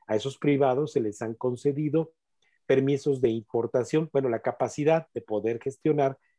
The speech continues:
permisos de importación por veinte años, siempre y cuando inviertan en su propia red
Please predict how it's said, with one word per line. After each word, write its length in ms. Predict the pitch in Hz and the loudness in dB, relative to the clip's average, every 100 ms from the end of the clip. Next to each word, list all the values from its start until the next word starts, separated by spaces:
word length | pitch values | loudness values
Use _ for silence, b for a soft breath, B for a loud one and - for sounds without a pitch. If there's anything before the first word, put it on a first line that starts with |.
| _ - | _ -2
permisos 480 | 113 107 123 139 127 | 0 0 -2 -2 -2
de 60 | |
importación 720 | 143 135 139 139 147 147 139 | -4 -2 -2 -2 -2 0 0
por 220 | 135 123 104 | 0 -2 2
veinte 360 | 135 147 170 | 0 2 2
años, 580 | 160 139 175 - - _ _ _ _ | 2 2 -2 -8 -20 _ _ _ _
siempre 380 | - 139 135 147 | -2 2 2 2
y 20 | |
cuando 320 | 147 131 131 | 2 0 2
inviertan 720 | 131 120 117 120 120 139 143 - _ _ - | -2 0 2 2 2 -2 -2 -8 _ _ 0
en 340 | 135 143 175 - | 4 4 0 -6
su 240 | - 123 | -8 -4
propia 440 | - 113 117 151 | 0 0 2 2
red 360 | 147 151 180 113 | 4 2 2 0